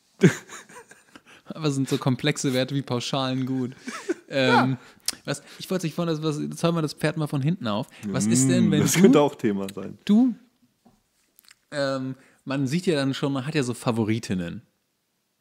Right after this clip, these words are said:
Speaker 1: in den Videos.
Speaker 2: Ach, du meinst so professionelle Pornstars?
Speaker 1: Ja, genau, genau. So.
Speaker 2: Ja, aber dann gehst du davon aus, dass ich die professionellen Filme anschaue.
Speaker 1: Was auch immer, aber du, du wirst ja, man wird ja dann mal Videos schauen, wo immer dieselben Akteurinnen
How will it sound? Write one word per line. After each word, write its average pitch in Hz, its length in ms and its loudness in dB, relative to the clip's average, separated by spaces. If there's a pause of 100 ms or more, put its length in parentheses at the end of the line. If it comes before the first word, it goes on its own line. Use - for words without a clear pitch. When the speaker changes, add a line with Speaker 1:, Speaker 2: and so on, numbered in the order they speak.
(1040)
Speaker 1:
in 101 160 -2
den 95 160 -2
Videos. 92 460 -8 (800)
Speaker 2:
Ach, - 120 -6
du - 100 2
meinst 131 340 4
so 131 100 2
professionelle 117 580 2
Pornstars? 131 400 4
Speaker 1:
Ja, 110 80 4
genau, 87 220 0 (180)
genau. 92 180 -10 (1200)
So. - 120 -20 (380)
Speaker 2:
Ja, 101 140 0
aber 85 100 -2
dann 101 100 -2
gehst 143 160 0
du 170 40 4
davon 127 260 0
aus, 143 280 0
dass 117 160 -2
ich 117 80 -6
die 104 100 -10
professionellen 95 640 -2
Filme 90 320 -4
anschaue. - 500 -8 (1040)
Speaker 1:
Was 107 160 -12
auch 123 120 -8
immer, 113 180 -6
aber 110 140 -4
du, 123 200 -4
du 127 140 -4
wirst 147 140 -4
ja, 147 80 -6
man 135 160 -4
wird 151 100 -6
ja 147 100 -2
dann 123 220 0
mal 123 160 0
Videos 131 220 -4
schauen, 117 240 -4
wo 110 140 -2
immer 113 220 -2
dieselben 95 440 -2
Akteurinnen 90 680 -8